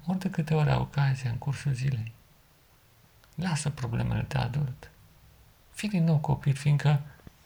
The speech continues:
aceasta este esența care te susține. Nu adultul, ci copilul te ține. Și cât timp copilul acela are viață, tu vei trăi.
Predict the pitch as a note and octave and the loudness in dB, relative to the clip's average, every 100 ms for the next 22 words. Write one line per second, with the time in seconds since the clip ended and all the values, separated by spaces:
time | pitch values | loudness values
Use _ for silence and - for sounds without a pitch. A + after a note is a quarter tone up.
0 | _ - - D3 G3 F#3+ F3 D3+ - D#3 | _ -8 -4 0 0 0 0 2 2 2
1 | D3+ - F#3 E3+ G#2 - - - C3+ A#2 | 2 0 2 4 2 0 -4 -2 -2 -2
2 | - C3+ - - - E3 D3 C3+ - - | -2 -4 -4 -6 -6 -4 -4 -6 -14 -20
3 | - - - - - - - - - C3+ | -20 -20 -20 -20 -20 -20 -20 -20 -4 0
4 | E3 - A#2 A2+ - - - - - - | 0 0 -2 -6 -12 -18 -20 -20 -20 -20
5 | - - - - - - A2 G2 F3+ D#3 | -20 -20 -20 -6 -6 -2 -2 0 0 2
6 | A2+ - C#3+ - C#3 - - - - - | 0 -2 -6 -8 -14 -14 -20 -20 -20 -20
7 | - - - - - - - - - C3 | -20 -20 -20 -20 -18 -16 -16 -4 -2 2
8 | E3+ D#3 F#3 G#3+ G3+ C#3 D3+ C#3+ B2+ - | 0 2 6 6 6 4 4 4 4 4
9 | D3+ - C#3+ E3 D3 A2+ G#2 G2+ - A2+ | 4 6 4 2 0 0 0 -2 -6 -4
10 | B2+ - - - - - - - - - | -4 -8 -20 -20 -20 -20 -20 -20 -20 -20
11 | - - - G#2+ A#2 - D#3+ C#3+ | -20 -20 -8 -4 -4 -4 -4 -4